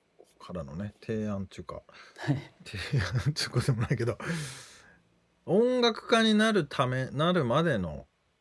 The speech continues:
Speaker 2: はい。
Speaker 1: 道、道のりというか、こ-、
Speaker 2: そうですね。
Speaker 1: なんていうの？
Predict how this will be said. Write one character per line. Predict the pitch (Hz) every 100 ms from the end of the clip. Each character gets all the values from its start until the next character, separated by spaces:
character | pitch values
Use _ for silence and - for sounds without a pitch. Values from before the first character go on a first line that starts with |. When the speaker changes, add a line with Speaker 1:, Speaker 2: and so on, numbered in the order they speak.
| _ _ -
Speaker 2:
は | 123
い。 | 117 - _ _ _ _ _ _ -
Speaker 1:
道、 | 107 - -
道 | 104 113 - 135
の | 131
り | 127
と | 120
い |
う | 113
か、 | 87 76 - _ _ _ _ _ _ _ _ _ _ -
こ-、 | 120
Speaker 2:
そ | 143
う | 110
で |
す | -
ね。 | -
Speaker 1:
な | 135
ん |
て | 131
い | 67
う |
の？ | -